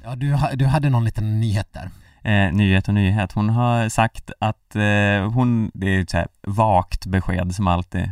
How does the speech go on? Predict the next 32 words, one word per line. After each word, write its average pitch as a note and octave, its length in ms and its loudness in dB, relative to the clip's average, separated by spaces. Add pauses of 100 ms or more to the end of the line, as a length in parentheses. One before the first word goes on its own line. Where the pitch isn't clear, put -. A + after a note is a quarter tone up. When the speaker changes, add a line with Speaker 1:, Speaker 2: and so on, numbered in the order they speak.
Speaker 2:
att, - 260 -8
eh, F#2 200 0
det F#2+ 180 0
får B2+ 140 -4
vi C3 100 -4
se G#2 220 0
då. F#2+ 360 -2 (480)
Eh, F#2+ 360 2
men A2+ 140 2
jag G2 140 0
kan F#2+ 260 0
ju F#2+ 280 0
kanske, F#2 480 -4 (520)
eh, F2 340 -4 (200)
känna F2 360 -4
att - 180 -6
jag E2+ 540 -4
kommer F#2+ 180 -2
lägga E2+ 200 -2
av. E2+ 240 -2 (240)
Eller A2+ 300 2
så A#2 140 -6
skaffar G#2 340 -2
jag F#2 140 2
barn F2 440 0
och - 340 -10
gör E2+ 220 -4
en F2 100 -6
comeback F2+ 400 -4
sen. - 260 -10 (920)
Speaker 1:
Comeback? D3 840 0 (100)
Speaker 2:
Mm. G2 260 -6